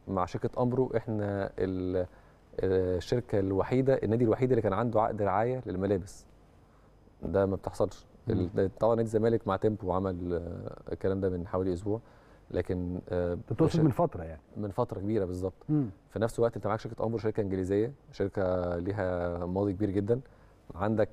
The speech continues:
Speaker 1: ال-، بتحضر ال-، ال-، المزايدة بتاعت اللبس السنة الجاية من دلوقتي،
Speaker 2: مم.
Speaker 1: ومقدم لنا already في كام شركة موجودة. فالنهاردة النادي الأهلي برضو، آه، مطلوب من براندز عالمية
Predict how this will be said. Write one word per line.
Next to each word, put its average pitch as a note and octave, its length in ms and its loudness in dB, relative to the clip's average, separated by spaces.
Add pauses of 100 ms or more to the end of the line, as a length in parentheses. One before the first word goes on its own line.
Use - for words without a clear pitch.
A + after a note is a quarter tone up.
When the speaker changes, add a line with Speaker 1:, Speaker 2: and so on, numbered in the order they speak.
Speaker 1:
ال-، F2+ 880 0 (120)
بتحضر A#2 500 0
ال-، F#2+ 340 -2
ال-، F2 880 -4 (200)
المزايدة G#2 280 4
بتاعت - 180 -6
اللبس G#2 180 -2
السنة A2 200 0
الجاية G#2 340 4 (640)
من F#2 120 0
دلوقتي، A2 380 2 (240)
Speaker 2:
مم. B2+ 220 4 (320)
Speaker 1:
ومقدم F#2+ 420 2
لنا A#2 120 4 (100)
already G2+ 240 2 (280)
في - 100 -20
كام G#2 100 2
شركة G2+ 220 0
موجودة. G#2 480 2
فالنهاردة F#2+ 460 0
النادي G2+ 180 2
الأهلي G2 240 2
برضو، G#2 300 2 (680)
آه، F2 560 2
مطلوب G#2+ 500 0 (200)
من F2 260 -2
براندز G#2 300 2
عالمية F#2+ 400 0